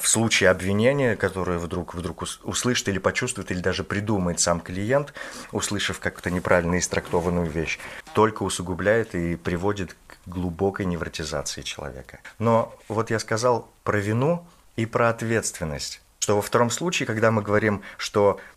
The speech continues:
«а есть ещё и ответственность за произошедшее, а ты возьми её тоже на себя»,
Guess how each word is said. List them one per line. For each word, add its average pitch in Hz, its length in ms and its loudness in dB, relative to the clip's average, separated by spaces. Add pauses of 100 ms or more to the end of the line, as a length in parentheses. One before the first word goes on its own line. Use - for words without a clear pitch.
(140)
«а 110 80 4
есть 117 200 2
ещё 120 200 2
и - 20 8
ответственность 123 560 0
за 101 60 0
произошедшее, 95 680 0
а - 20 2
ты 117 120 -2
возьми 120 280 2
её 104 160 0
тоже 87 240 -2
на 85 80 -2
себя», 82 420 -2